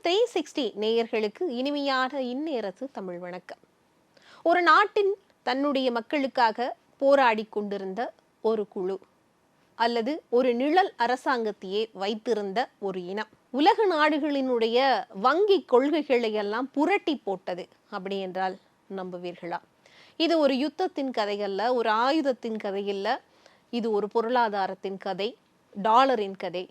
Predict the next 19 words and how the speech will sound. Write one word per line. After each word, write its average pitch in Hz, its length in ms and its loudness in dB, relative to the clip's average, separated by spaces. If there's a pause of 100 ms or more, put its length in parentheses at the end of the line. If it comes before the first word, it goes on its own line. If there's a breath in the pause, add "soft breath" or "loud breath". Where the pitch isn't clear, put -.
(140)
இப்படின்னு 220 320 -4
சொல்லி 214 400 -4
இதற்கு 220 500 -2
பல 311 340 6
பரிமாணங்கள்ல 254 880 0
வந்து 190 320 -6
பெயர்களை 269 520 2 (140)
சொல்லிக்கொண்டே 233 760 -4
போகலாம். 180 460 -8 (1080 soft breath)
ஒரு 277 220 2
குறிப்பிடப்பட்ட 254 960 0
ஒரு 208 200 2
போராளி 240 640 4
குழுவை 202 500 -4 (840 soft breath)
தங்களுக்குள்ளே 311 880 4
பகைமை 302 480 2
பாராட்டி 220 500 0
கொள்ளுகிற 190 420 -6
நாடுகள், 190 520 -6